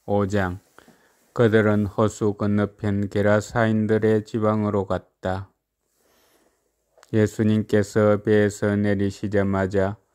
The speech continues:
더러운 영이 들린 사람이 무덤에서 나와 그분께 마주왔다. 그는 무덤에서 살았는데 어느 누구도 더 이상 그를 쇠사슬로 묶어둘 수가 없었다.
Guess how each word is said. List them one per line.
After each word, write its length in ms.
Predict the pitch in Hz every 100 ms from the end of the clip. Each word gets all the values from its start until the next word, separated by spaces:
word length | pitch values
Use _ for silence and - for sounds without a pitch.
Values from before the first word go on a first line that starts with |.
| _ _ _ _ -
더러운 480 | 110 107 110 110
영이 400 | 110 110 110 110
들린 420 | 104 104 107 107 104
사람이 540 | - 104 104 104 104
무덤에서 720 | 104 104 104 104 101 - 104
나와 480 | 98 98 95 98 95 -
그분께 640 | 117 110 110 110 113 110
마주왔다. 1000 | 107 98 98 101 98 90 _ - 90 95 _ _ _ _ _ _ _ _ _ _
그는 340 | - 113 110 110
무덤에서 760 | 110 113 110 107 104 - 104
살았는데 960 | 98 - 101 98 95 95 92 92 92 101 _ _ _ _ _ _ _ _ -
어느 180 | 113 110
누구도 680 | 110 110 110 110 110 110 107
더 100 | 107
이상 460 | 104 - 104 104
그를 320 | 104 101 104
쇠사슬로 800 | 95 - 110 - 110 - 110 110
묶어둘 500 | 107 110 - 107 110
수가 340 | 107 - 101 92
없었다. 680 | 90 - 90 _ - 90